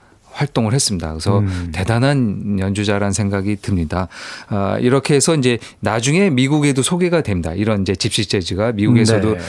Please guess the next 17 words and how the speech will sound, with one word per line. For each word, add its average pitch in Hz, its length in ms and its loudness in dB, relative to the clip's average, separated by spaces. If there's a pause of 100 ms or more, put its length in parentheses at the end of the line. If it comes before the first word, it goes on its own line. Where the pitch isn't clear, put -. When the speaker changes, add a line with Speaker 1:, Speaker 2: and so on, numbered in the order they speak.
(100)
Speaker 1:
사랑받고 117 760 0
듀크 131 300 0
앨링턴이 110 500 2
너무나, 127 520 2 (300)
아, 90 260 -4
좋게 104 500 -2 (120)
봐서 98 420 -2 (220)
미국에 120 360 2
초대해서 139 520 0
같이 - 380 -4
투어를 156 340 0
돌 104 220 -2
정도로 92 440 -2
Speaker 2:
음. 113 420 2
Speaker 1:
뭐 101 100 0
유럽과 123 480 2
미국에서 98 600 0